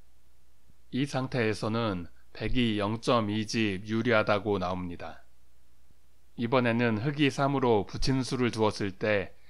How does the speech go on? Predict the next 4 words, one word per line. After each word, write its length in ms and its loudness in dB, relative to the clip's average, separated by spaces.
카타고의 680 4
형세 280 2
판단을 600 2
살펴보겠습니다. 1040 -2